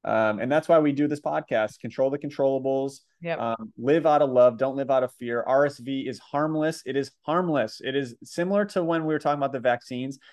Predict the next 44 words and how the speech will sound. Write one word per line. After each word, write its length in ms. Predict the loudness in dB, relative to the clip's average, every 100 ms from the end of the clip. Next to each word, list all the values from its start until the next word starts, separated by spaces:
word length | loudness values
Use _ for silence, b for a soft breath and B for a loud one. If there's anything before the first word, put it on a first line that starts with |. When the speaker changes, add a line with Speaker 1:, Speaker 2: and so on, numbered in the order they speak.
| b -2
Speaker 1:
and 100 | 0
I 40 |
started 300 | 4 4 4
getting 160 | 2 0
on 60 | 0
my 100 | -2
soapbox 560 | 0 2 4 2 0
about, 300 | -2 2 2
are 80 | 0
we 80 | -6
still 260 | -4 -2
really 240 | -2 -4 -4
vaccinating 480 | -4 -6 -8 -10 -8
for 120 | -8
the 60 |
chicken 280 | -4 -4 -2
pox? 320 | 0 0 0
Like, 160 | 0 -2 _ -6
come 160 | -2
on, 180 | -2 -2
people. 300 | -6 -4 -2
Are 100 | -2
we, 160 | -2 -4
are 120 | -6
we, 200 | -6 -6
like, 200 | -6 -4
not 280 | -4 -4 -6
seeing 240 | -8 -8 -4
through 280 | -2 -2
the 120 | -4 -6
B 240 | -2 2
S 260 | 2 0 0
yet? 260 | 0 0 -6 _ _ -8
Um, 160 | -4 -4
I 80 |
think, 280 | -2 -4 -4 -8
uh, 180 | -4 -2
R 160 | 2 2
S 160 | 0 -6
V 180 | -10
to 160 | -8 -6
me 320 | -4 -2 -2
is 260 | -4 -8 -6
similar. 460 | -6 -4 -4 -6